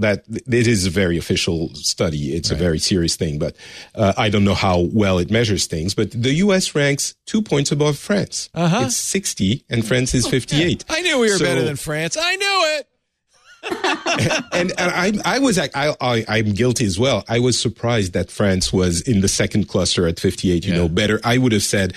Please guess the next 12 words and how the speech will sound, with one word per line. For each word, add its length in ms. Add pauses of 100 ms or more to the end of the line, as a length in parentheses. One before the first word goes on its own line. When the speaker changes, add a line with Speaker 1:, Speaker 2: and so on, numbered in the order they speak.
(180)
Speaker 1:
we 120
have 200
so 440
much 480 (360)
disinformation 1000
about 320 (100)
vaccines 960 (100)
and 180
even 320
the 100
war 240
in, 180